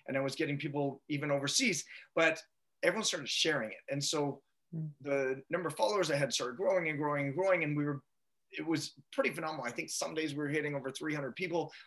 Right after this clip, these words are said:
Speaker 1: on the, some of the live broadcasts. And, and th-, what was amazing was, uh, the fact that, and I couldn't read these from across the room when I'm filming, so I was very
Speaker 2: Yes.
Speaker 1: upset about it. But the comments was, people were going back and forth. It was like everyone knew who was there,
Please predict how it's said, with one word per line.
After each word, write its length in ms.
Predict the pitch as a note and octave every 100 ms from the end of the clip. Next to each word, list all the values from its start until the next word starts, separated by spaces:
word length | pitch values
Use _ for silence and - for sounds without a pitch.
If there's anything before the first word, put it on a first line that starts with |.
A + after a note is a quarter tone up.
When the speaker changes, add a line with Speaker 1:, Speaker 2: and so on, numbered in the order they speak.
| -
Speaker 1:
on 160 | D3
the, 60 | D3
some 160 | C#3+ D3+
of 80 |
the 60 | C3
live 340 | A2+ B2+ D3
broadcasts. 640 | C#3+ C#3 D#3 F3 E3 E3+ -
And, 240 | D3 C3+ - - -
and 180 | D#3+ E3+ - F3
th-, 160 | D#3
what 200 | D#3+ G#3+
was 180 | B3 A#3
amazing 540 | E3+ D3 F3 F#3+ G#3
was, 260 | F3+ D3+ C#3+ _ - - _ -
uh, 300 | C#3 C#3 C#3 C3+
the 120 | D3
fact 300 | D3 F3 E3+
that, 160 | E3 D3+ - -
and 100 | E3
I 80 | F#3+
couldn't 280 | - A3+ E3
read 180 | F#3
these 160 | D#3+ D3+
from 140 | E3+
across 320 | D3 F3+ E3+ -
the 120 | D3
room 160 | D3
when 100 | C#3+
I'm 140 | D3 D3
filming, 380 | E3 D#3 G#3+ G3+
so 200 | F3 D3+
I 40 |
was 100 | C#3+
very 240 | C3+ F3 G#3
Speaker 2:
Yes. 120 | G#3+
Speaker 1:
upset 160 | - - _ -
about 140 | A3+
it. 80 | C4+ - -
But 140 | G#3 F#3+
the 80 |
comments 500 | G3+ - G3 A3+ A#3+
was, 140 | G3+ D#3
people 240 | G3+ F#3
were 100 | G#3+
going 180 | F#3+ G3
back 200 | D#3 E3
and 120 | F#3
forth. 220 | F3+ D#3
It 80 | E3
was 140 | D#3 E3
like 180 | E3 - - - -
everyone 320 | F#3 A3+ F3
knew 180 | F3+ F3+
who 120 | F#3
was 180 | F3+ D3
there, 380 | D#3+ E3+ E3